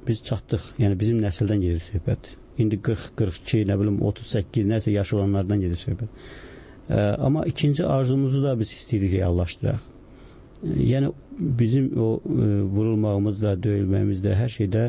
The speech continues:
onunla bağlı idi və mən ona bir fəlsəfi bir tə-, tərzdə baxıram. Çünki indi müstəqillik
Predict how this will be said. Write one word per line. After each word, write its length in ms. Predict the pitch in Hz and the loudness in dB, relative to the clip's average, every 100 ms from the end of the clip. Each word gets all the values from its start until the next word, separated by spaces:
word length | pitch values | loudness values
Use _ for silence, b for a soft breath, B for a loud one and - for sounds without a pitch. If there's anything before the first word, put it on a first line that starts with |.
| 120 B - | -4 B -4
onunla 320 | 123 107 92 | 0 2 2
bağlı 260 | 90 87 92 | 2 2 2
idi 160 | 90 120 | 2 2
və 140 | 139 | 2
mən 220 | 151 151 147 | 2 2 2
ona 140 | 160 | 2
bir 140 | 139 135 - | 0 -2 -4
fəlsəfi 480 | 127 110 - 110 123 | -4 -2 0 0 2
bir 160 | 110 92 131 | 0 -2 -6
tə-, 300 | - 110 113 110 | -2 0 0 0
tərzdə 320 | 113 98 107 92 | 0 2 0 0
baxıram. 300 | - - 120 | -4 -4 -6
Çünki 300 | - - 127 B B B B - | -4 -2 -2 B B B B -4
indi 240 | 156 127 123 120 | 0 2 2 0
müstəqillik 640 | - 123 113 123 135 135 | -2 0 2 2 2 -2